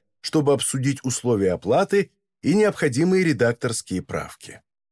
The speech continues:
Они запустили серию детективов о Долли Хардуэй, а на основе самой популярной книги «Убийца с Каусан-Роуд» был снят фильм, который каким-то невероятным образом получил иллюзорный статус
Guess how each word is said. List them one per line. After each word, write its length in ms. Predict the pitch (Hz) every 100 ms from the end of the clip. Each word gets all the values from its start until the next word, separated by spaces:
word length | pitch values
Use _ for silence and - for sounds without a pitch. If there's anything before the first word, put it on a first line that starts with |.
| _ _ _ _ -
Они 320 | 95 131 220
запустили 640 | 190 196 190 185 - 226 202
серию 560 | - - 220 202 175
детективов 760 | 143 147 147 - 202 214 190 -
о 100 | 160
Долли 340 | 147 180 175 165
Хардуэй, 880 | - 180 160 117 117 110 101 95 - _ _ -
а 100 | 104
на 140 | 120
основе 380 | 117 143 151 135
самой 340 | - 147 135
популярной 640 | 131 120 131 196 190 143 131
книги 560 | 127 131 98 110 90 _ _ -
«Убийца 560 | 143 123 143 180 - 147
с 120 | -
Каусан-Роуд» 1040 | - 143 117 104 104 95 131 196 180 - _ _ -
был 200 | 104 196
снят 360 | 180 - 175 170
фильм, 560 | - 139 135 123 95 _ _ _
который 340 | - - 120 120
каким-то 440 | 123 - 160 151
невероятным 800 | 147 139 147 139 165 165 143 131
образом 640 | 160 170 165 151 175 131 _ _ -
получил 500 | 139 135 - 190 165
иллюзорный 760 | 175 175 147 127 117 190 170 160
статус 540 | 123 - 156 139 135